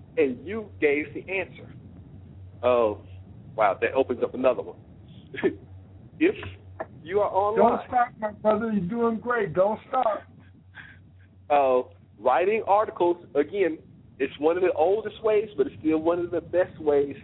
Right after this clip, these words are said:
Speaker 1: to let people know, "I am the expert in Muskogee." So if you are a plumber, you write a plumbing tip, you publish it,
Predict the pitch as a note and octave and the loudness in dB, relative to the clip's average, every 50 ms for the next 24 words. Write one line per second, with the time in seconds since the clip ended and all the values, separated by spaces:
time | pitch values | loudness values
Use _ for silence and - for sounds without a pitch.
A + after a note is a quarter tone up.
0 | - - - - - - - - C#3 B2+ A#2+ A#2+ C3+ D3+ D3+ D3+ - G3 F#3+ - | -18 -20 -20 -20 -20 -14 -6 -4 -4 -4 0 2 2 2 2 0 -6 -10 -2 0
1 | D3+ D3+ D3 D#3+ F#3 E3 C3+ C3 - - - - - - - - D3 G#3 E3 C#3 | 0 0 2 2 4 4 4 0 -2 -8 -16 -20 -20 -10 -2 0 2 2 2 4
2 | D#3 E3 F3 F#3+ F#3+ - E3+ D#3+ - - F3+ F#3+ F#3 - - - - C#3+ C#3+ D3+ | 2 2 2 0 0 -2 -2 -2 2 2 0 0 0 -4 -12 -6 -2 0 0 0
3 | - - - B2+ C#3 D3 D3 D3+ C#3+ C#3 D3 - - - - - - D3 C#3+ C3+ | -2 -6 -6 -4 -2 -2 -2 -4 -8 -8 -8 -10 -10 -16 -18 -8 -4 -2 -2 -2
4 | - - - - - - - - - - - - - - - - - C#3 C#3 C#3+ | -2 -4 -10 -18 -20 -18 -18 -18 -18 -18 -18 -18 -18 -18 -18 -6 0 2 2 2
5 | C#3 - C#3 C3+ - - - - F3 - D3+ F3+ F3+ - F3 F#3+ F#3+ F#3 - - | 2 0 -4 -6 -6 -6 -6 -4 -4 0 0 0 0 2 2 0 0 0 -2 0
6 | A3+ A3 G#3+ E3+ A2 - - - - - - - - - - - - - - D3 | 0 0 2 0 -2 -8 -12 -16 -18 -18 -18 -18 -18 -18 -18 -18 -18 -14 -10 -8
7 | F3 F#3+ F#3 F#3 F#3+ G#3 F#3+ D#3+ F3+ F3+ F3 - - - G#3 G#3+ A3+ G3 D#3 C3+ | -6 0 2 4 4 4 2 2 2 0 0 -2 -2 0 0 2 2 0 -2 -4
8 | - - - - - - - - - - - - - - C#3 D#3+ G#3+ A#3 - - | -6 -10 -8 -8 -8 -8 -8 -14 -18 -18 -20 -20 -18 -10 -6 -6 -6 -6 -6 -8
9 | - - A3+ B3+ B3 F3+ C#3+ - - - - - | -2 0 0 0 0 -4 -8 -10 -12 -14 -16 -18